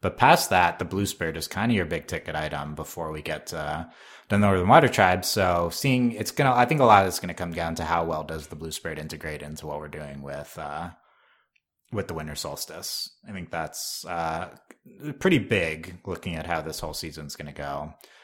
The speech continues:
But we pull Wa-, Bato back, probably skipping Deserter, we'll see. We pull Northern Water, Northern Air Temple back. It, it's interesting to, to think about like that. Um, and we still have not seen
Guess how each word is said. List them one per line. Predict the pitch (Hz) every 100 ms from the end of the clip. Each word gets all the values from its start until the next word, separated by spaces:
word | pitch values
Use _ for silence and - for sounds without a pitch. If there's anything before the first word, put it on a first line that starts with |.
| _ _
But | 87
we | 92 85
pull | - - 95 85
Wa-, | 87 104 104
Bato | 101 113 117 104
back, | 113 110 107 107 - - _
probably | 92 98 107
skipping | - 117 110 104
Deserter, | 95 98 98 98
we'll | 95 92
see. | - 95 95 92
We | 87
pull | - 92 87
Northern | 87 85 85
Water, | 85 87 87
Northern | 90 90 87
Air | 87
Temple | 87 87 87
back. | 90 85 85
It, | 120
it's | 135 139
interesting | 123 92 85 80 73
to, | - 76 -
to | -
think | 76 76 71
about | 71 69
like | - -
that. | 76 78 - - - -
Um, | 101 104
and | 107
we | 107
still | 104 202 180
have | 110
not | 95 117 131 -
seen | - 160 110 92 120 120